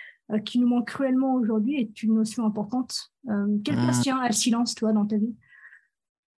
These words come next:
Speaker 2: Quelle place tient le silence dans ma vie ?
Speaker 1: Hmm.
Speaker 2: Bah, j'en ai besoin, en fait. Euh, pas tout le temps, mais j'en ai besoin à certains moments.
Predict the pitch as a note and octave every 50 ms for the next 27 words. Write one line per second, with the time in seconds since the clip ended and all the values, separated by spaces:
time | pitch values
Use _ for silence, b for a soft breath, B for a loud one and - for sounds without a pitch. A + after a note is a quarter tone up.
0 | _ _ _ _ _ _ _ _ _ _ _ _ - A#2+ B2 A#2 B2 C#3+ C#3 C3+
1 | C3+ C#3 C#3 C3+ B2+ B2+ - - C#3+ D3 D3+ C#3 C#3 C3+ C3 C3 C3+ D#3 F#3 F3
2 | - _ _ _ _ B3 B3 A#3+ B3 B3 - _ _ _ _ _ _ _ _ _
3 | _ _ _ _ _ _ _ _ _ _ C3+ A#2+ A#2+ B2 B2 C3 D#3 F#3 F3+ C3
4 | A2 G#2+ G#2+ G2+ G#2 C#3 D#3 D3 - - - A#2 A#2+ - - - - - B2 A2+
5 | A2+ A2 - - A2+ A2 - A2+ G#2 G2+ A2 A#2+ D3 D#3+ E3 D3 A2 G#2 G2 G2
6 | G#2 G2+ G2+ G2 G#2 G#2 G#2+ A2 A#2+ C3 B2+ B2 - - - C3+ C#3+ C#3 C3 -
7 | -